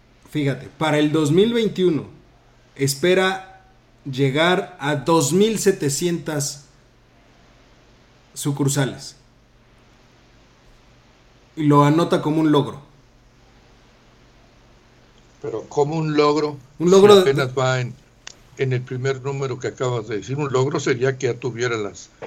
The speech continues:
Speaker 2: setecientas.
Speaker 1: Por eso, y la, no, las dos mil setecientas.
Speaker 2: Dos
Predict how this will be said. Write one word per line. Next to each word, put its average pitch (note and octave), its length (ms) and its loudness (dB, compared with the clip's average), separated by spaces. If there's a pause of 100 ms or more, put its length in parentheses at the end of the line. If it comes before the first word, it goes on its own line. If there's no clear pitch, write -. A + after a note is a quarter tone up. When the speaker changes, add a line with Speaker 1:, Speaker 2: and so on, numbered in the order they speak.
Speaker 2:
setecientas. - 760 -10 (240)
Speaker 1:
Por B2+ 100 -8
eso, - 120 -14 (140)
y A2 340 -12 (440)
la, B2 200 -6
no, C3+ 180 2
las A2+ 200 -8
dos B2+ 200 -6
mil F#3+ 200 2
setecientas. B2+ 840 -8 (300)
Speaker 2:
Dos B2+ 280 -2